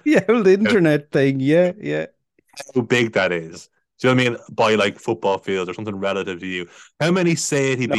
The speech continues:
Speaker 2: pizzas
Speaker 1: end, end to end,
Speaker 2: full
Speaker 1: end
Speaker 2: of
Speaker 1: to end. Like, if you had a, 'cause I, I know how big a, a coffee bean is, right? So end to end
Speaker 2: Yeah.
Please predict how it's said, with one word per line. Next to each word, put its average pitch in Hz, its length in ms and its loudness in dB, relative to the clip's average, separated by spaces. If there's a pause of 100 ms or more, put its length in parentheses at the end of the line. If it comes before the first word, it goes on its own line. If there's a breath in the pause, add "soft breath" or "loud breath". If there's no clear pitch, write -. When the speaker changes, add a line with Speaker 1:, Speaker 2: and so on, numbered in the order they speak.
Speaker 2:
pizzas - 40 -10
Speaker 1:
end, 151 340 2
end 147 280 2
to - 140 -4
end, 131 220 0
Speaker 2:
full 151 220 2 (100)
Speaker 1:
end 127 220 2
Speaker 2:
of - 0 -
Speaker 1:
to 156 160 -8
end. 123 240 -2
Like, 113 200 -2
if 113 80 -4
you 113 80 -4
had 123 140 -2
a, 117 60 -4 (140)
'cause 127 200 -8 (120)
I, 165 160 0 (100)
I 147 100 0
know 156 140 -2
how 135 160 -4
big 117 340 -6
a, 98 180 -10 (100)
a 98 40 -12
coffee 104 360 -6
bean 90 220 -4
is, 80 220 -10
right? 87 180 -6
So 82 320 -10
end 113 240 -2
to - 140 -6
end 104 220 -2
Speaker 2:
Yeah. 123 140 -2